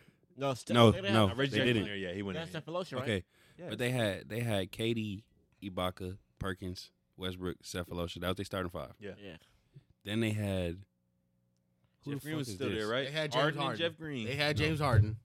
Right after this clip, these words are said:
Speaker 3: Jeff
Speaker 2: Jeff
Speaker 3: Green
Speaker 2: Green
Speaker 3: wasn't there
Speaker 2: wasn't
Speaker 3: no
Speaker 2: there.
Speaker 3: more?
Speaker 2: Harden was there, yes.
Speaker 4: Yes.
Speaker 2: Uh, Nick Collison was still there.
Speaker 3: Yes, sir.
Speaker 1: Okay.
Speaker 2: They had some nigga named Cook.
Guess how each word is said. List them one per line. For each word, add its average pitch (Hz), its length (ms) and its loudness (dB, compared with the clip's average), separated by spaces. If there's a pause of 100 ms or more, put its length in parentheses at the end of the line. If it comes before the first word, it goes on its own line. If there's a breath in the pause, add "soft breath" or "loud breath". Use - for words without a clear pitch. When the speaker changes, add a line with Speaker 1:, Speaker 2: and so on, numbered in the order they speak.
Speaker 3:
Jeff 139 100 0
Speaker 2:
Jeff - 60 -2
Speaker 3:
Green 160 100 0
Speaker 2:
Green 170 60 2
Speaker 3:
wasn't 170 120 2
there 175 120 4
Speaker 2:
wasn't 180 140 0
Speaker 3:
no 123 40 2
Speaker 2:
there. 98 100 0
Speaker 3:
more? 214 200 -6 (320)
Speaker 2:
Harden 127 240 2
was 120 100 0
there, 107 200 4
yes. 92 360 0 (120)
Speaker 4:
Yes. 120 360 -8 (380)
Speaker 2:
Uh, 92 200 -4
Nick 107 160 -4
Collison 113 380 -2
was 104 80 -2
still 90 180 -4
there. 85 260 -2
Speaker 3:
Yes, 101 120 -14
sir. 113 160 -6
Speaker 1:
Okay. 104 260 -14 (720)
Speaker 2:
They 104 100 -4
had 107 400 0 (160)
some 113 420 0
nigga 110 220 2
named 98 420 0
Cook. 113 440 -6